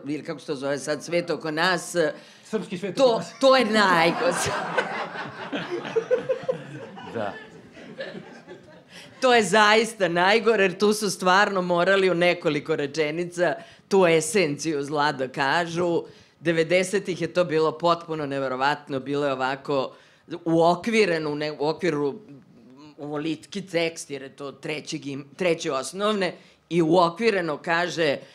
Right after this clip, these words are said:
Speaker 1: „Postoje filmovi o genocidu, treba ih gledati.” Nad srpskim narodom. To je pisalo, evo, ja imam taj, e, udžbenik iz devedeset, e,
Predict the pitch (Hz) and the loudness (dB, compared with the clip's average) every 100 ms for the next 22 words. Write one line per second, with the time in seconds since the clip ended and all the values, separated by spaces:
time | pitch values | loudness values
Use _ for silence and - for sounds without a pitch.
0 | _ - 151 147 147 185 180 190 208 202 | _ -2 0 0 2 4 6 6 4 2
1 | 190 190 180 175 147 143 135 160 180 185 | 2 2 4 2 2 0 2 4 4 2
2 | 160 - 160 143 147 131 - _ 160 156 | 0 0 -2 2 0 0 -6 _ 0 2
3 | 139 143 123 131 123 107 - 65 - - | 2 0 -2 -4 -6 -8 -10 -18 -18 -14
4 | - 202 202 185 143 170 135 127 - 131 | -2 0 0 -4 -4 -4 -4 -6 -8 -12
5 | - _ _ _ _ 196 180 143 135 - | -12 _ _ _ _ 0 0 -2 -6 -4
6 | 160 131 147 151 160 156 151 117 110 123 | -4 -2 0 0 0 0 -4 -6 -8 -6
7 | 120 117 - - - _ - 131 123 98 | -6 -10 -18 -20 -20 _ -6 -4 -2 -4
8 | 90 - 151 156 143 151 139 143 135 139 | -6 -6 -2 -2 0 -2 -2 -4 0 0
9 | 135 131 135 - 160 | 2 0 0 2 2